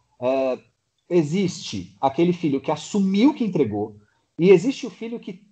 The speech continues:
tenta fazer de conta que não entregou, mas entregou. Existem aqueles que, obviamente, estão fazendo o seu melhor e estão conseguindo fazer uma parte importante, e tem uma parcela também que tá dando, tá, assim, absorvendo pra caramba, tá fazendo,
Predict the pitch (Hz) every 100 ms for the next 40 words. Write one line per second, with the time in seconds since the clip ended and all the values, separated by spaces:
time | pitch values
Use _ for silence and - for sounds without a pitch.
0 | - 254 339 370 381 311 262 233 196 180
1 | 180 - 208 269 226 196 185 165 147 190
2 | 208 208 - 247 175 107 - _ - 247
3 | 214 254 - 226 185 180 143 127 - 156
4 | 143 156 139 120 - 147 151 131 131 127
5 | 120 - 131 117 135 117 104 107 185 156
6 | 117 - 120 113 123 - 123 117 120 110
7 | 113 110 - 113 113 123 117 110 - 113
8 | 180 220 269 - - - 370 349 349 330
9 | 311 - 254 277 247 208 185 277 339 -
10 | 302 370 277 208 254 381 403 392 359 277
11 | _ - 180 175 311 381 - - 220 151
12 | - 185 160 233 254 302 294 156 202 170
13 | 143 - 147 120 - 285 403 403